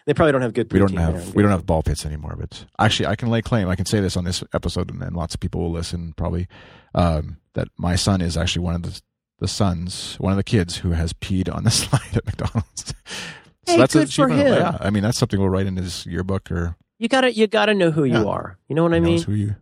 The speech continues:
Speaker 2: is or was.
Speaker 1: And it goes right down. I mean, it goes, you know, gravity.
Speaker 2: Well, the
Speaker 1: So
Speaker 2: best part was is his friend, our, uh,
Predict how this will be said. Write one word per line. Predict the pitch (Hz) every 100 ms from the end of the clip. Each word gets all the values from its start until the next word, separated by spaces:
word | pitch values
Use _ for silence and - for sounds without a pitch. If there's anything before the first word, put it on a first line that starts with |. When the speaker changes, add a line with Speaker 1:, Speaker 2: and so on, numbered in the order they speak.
| -
Speaker 2:
is | - - - -
or | -
was. | - - - _ _ _ _ _ 185
Speaker 1:
And |
it | 196
goes | 233 214
right | 220 -
down. | 247 131
I | 110
mean, | 143
it | 143
goes, | 165 147 156
you | 156
know, |
gravity. | 123 127 135 170 220 - -
Speaker 2:
Well, | 110
the | 120
Speaker 1:
So |
Speaker 2:
best | 131 -
part | 117
was | 92 82
is | 76
his | 80
friend, | - 113 90 82
our, | 80 -
uh, | 87